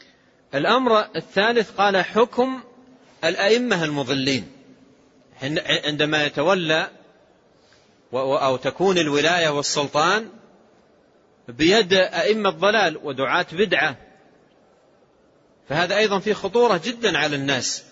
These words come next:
لأن السلطان والوالي إذا كان يحمل بدعة وضلالا وباطلا سيحمل الناس عليه طوعا أو كرها، وسيؤذيهم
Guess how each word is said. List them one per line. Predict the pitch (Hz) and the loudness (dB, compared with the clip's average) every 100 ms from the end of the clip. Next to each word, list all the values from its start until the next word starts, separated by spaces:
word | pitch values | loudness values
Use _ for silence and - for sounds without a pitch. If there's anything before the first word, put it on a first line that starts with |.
| _ _ _ _ _ | _ _ _ _ _
لأن | 117 175 196 185 170 101 - - - _ _ - | 0 0 2 0 -2 -4 -18 -20 -20 _ _ -12
السلطان | - 165 156 190 202 170 160 - - _ _ _ _ 139 | -4 -2 0 2 2 0 -4 -14 -20 _ _ _ _ -2
والوالي | 156 156 190 196 165 156 - - - _ _ _ _ _ 123 | 0 2 4 4 2 -4 -8 -20 -20 _ _ _ _ _ -8
إذا | 127 139 | -2 0
كان | 180 202 190 | 0 0 0
يحمل | 185 208 196 175 156 | -2 -2 -4 -4 0
بدعة | 190 180 147 156 156 139 | 0 0 -2 0 -2 -4
وضلالا | 143 175 196 208 185 156 | -2 0 2 2 0 -2
وباطلا | 156 190 220 226 226 226 233 196 - _ _ _ _ _ _ _ _ | -2 0 0 0 0 0 -2 -8 -20 _ _ _ _ _ _ _ _
سيحمل | - 196 254 - 202 180 | -2 2 2 0 -2 0
الناس | 170 165 226 214 220 | 0 0 0 0 -2
عليه | 233 233 135 - - _ _ _ | 2 0 -2 -14 -20 _ _ _
طوعا | 185 233 247 | 0 2 2
أو | 254 240 | 2 2
كرها، | 262 247 170 117 - - _ _ _ _ _ _ _ _ _ _ _ _ _ _ _ _ _ _ _ _ - | 2 2 0 -4 -12 -20 _ _ _ _ _ _ _ _ _ _ _ _ _ _ _ _ _ _ _ _ -2
وسيؤذيهم | 143 139 135 - 160 175 165 233 208 165 110 | 2 2 0 0 2 2 2 4 2 0 -6